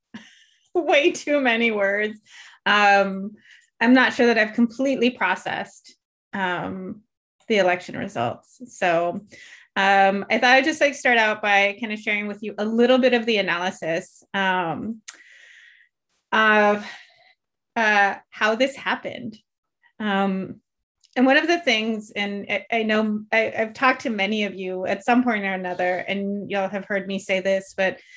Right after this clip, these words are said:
nothing good in Virginia ever happens by accident. And we've known that for a long time.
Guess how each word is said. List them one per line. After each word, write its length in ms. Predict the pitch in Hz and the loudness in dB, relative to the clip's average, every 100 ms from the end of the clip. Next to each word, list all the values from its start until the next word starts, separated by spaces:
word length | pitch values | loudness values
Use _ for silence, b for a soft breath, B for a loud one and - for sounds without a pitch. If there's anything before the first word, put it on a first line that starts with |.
| B B 240 | B B 0
nothing 320 | 240 302 262 | 2 4 4
good 160 | 220 226 | 4 4
in 100 | 233 | 4
Virginia 380 | 208 208 202 - | 2 0 0 0
ever 220 | 185 196 | -2 -2
happens 440 | 185 185 196 190 | -4 -6 -6 -6
by 120 | 156 | -4
accident. 560 | 151 208 - - - - _ _ _ _ _ _ _ - | -4 -4 -8 -14 -12 -16 _ _ _ _ _ _ _ -4
And 160 | 202 226 | 2 4
we've 160 | 208 | 2
known 220 | 196 214 | 2 2
that 180 | 233 - | 2 0
for 80 | 208 | -4
a 100 | 185 | -6
long 240 | 160 170 | -6 -12
time. 400 | 185 - 170 - | -14 -12 -12 -12